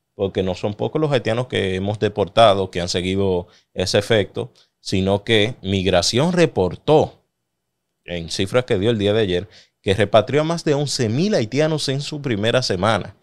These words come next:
sobrepasando incluso la meta de diez mil por semana que se había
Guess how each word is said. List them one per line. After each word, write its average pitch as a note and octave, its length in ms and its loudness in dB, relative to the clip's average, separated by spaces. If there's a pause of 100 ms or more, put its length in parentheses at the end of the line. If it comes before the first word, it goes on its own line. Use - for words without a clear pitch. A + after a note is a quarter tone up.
(160)
sobrepasando F2+ 720 -2
incluso A2 360 -4
la A#2+ 80 -2
meta A2 280 -4
de B2 80 -2
diez F#2 220 -6
mil F#2+ 200 -4
por F#2+ 180 -4
semana F2+ 400 -4
que F2 100 -8
se E2+ 120 -6
había F2 340 -4